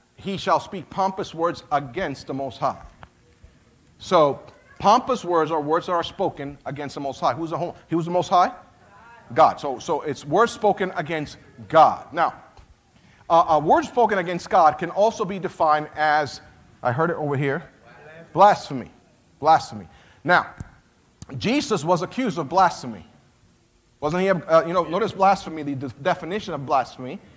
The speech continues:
the act of claiming the attributes of deity. Now, Jesus was accused of this, wasn't he?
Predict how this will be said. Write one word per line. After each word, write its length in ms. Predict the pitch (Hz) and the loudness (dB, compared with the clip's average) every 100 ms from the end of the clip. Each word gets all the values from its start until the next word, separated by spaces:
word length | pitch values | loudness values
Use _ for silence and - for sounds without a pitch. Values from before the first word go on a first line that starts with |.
| _ _ - | _ _ -6
the 160 | 147 165 | -4 4
act 380 | 180 - - | 4 4 0
of 200 | 202 196 | -2 -2
claiming 680 | - 233 214 160 165 269 240 _ _ _ - _ | 0 -2 0 -2 -4 -6 -8 _ _ _ -20 _
the 220 | 123 190 | -4 6
attributes 500 | 214 208 202 185 - | 8 6 2 -4 -4
of 140 | 170 143 | -4 -4
deity. 400 | 175 117 98 - _ _ - - _ _ _ _ _ _ - | -4 -4 -10 -14 _ _ -20 -20 _ _ _ _ _ _ 2
Now, 140 | 175 | 2
Jesus 460 | 165 254 320 294 202 | 4 0 -2 -2 -2
was 140 | 185 | -2
accused 300 | 254 - 165 | -4 -6 -8
of 100 | 147 | -6
this, 220 | 139 160 | -4 -4
wasn't 240 | 180 185 | -6 -8
he? 80 | 226 | -8